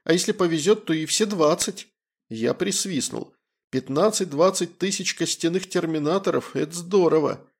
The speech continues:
Если потянешь на двадцать, то лучше поднимай пятнадцать, но пять тысяч сделай всадниками. Лошади, как я понял, особо много энергии при подъеме не требуют. «Договорились», кивнула Лития.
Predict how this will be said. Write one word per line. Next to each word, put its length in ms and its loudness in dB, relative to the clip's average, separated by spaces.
Если 440 4
потянешь 520 2
на 120 2
двадцать, 520 2
то 100 0
лучше 280 -2
поднимай 480 0
пятнадцать, 680 0
но 140 0
пять 380 2
тысяч 400 -2
сделай 320 4
всадниками. 840 0
Лошади, 440 4
как 240 -2
я 120 4
понял, 360 2
особо 400 2
много 340 0
энергии 440 0
при 160 -4
подъеме 500 0
не 120 0
требуют. 600 -2
«Договорились», 880 2
кивнула 400 0
Лития. 500 -4